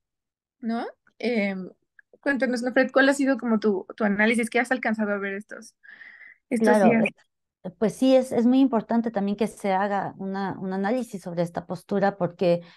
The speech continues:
Speaker 2: más o menos ya lo hice en, en otro espacio, pero es algo que creo que sigue creciendo, ese es el problema. Se está convirtiendo esto en una narrativa de, de discursos de odio, ¿no?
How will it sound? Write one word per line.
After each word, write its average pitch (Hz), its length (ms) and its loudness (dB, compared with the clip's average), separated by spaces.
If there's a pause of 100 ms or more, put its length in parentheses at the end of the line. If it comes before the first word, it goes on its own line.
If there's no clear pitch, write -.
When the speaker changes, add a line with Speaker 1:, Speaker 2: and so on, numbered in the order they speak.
(180)
Speaker 2:
más 220 180 0
o 269 40 2
menos 247 180 4
ya 220 120 2
lo 208 160 2
hice 208 460 -2
en, 170 280 -4
en 175 240 -6
otro 175 180 -8
espacio, 196 540 -2
pero 180 160 -2
es 175 140 -2
algo 180 240 -2
que 175 260 0 (420)
creo 185 360 0
que 170 540 0 (440)
sigue 220 260 4
creciendo, 196 540 -4
ese 175 140 -6
es 175 80 -10
el 180 100 -8
problema. 185 560 -2 (300)
Se - 140 -8
está 208 200 -4
convirtiendo 214 640 2
esto 196 240 -2
en 214 60 0
una 202 160 0
narrativa 190 560 -4
de, 175 220 -2
de 165 120 -4
discursos 165 560 -6
de 170 80 0
odio, 156 260 -2
¿no? 185 300 -4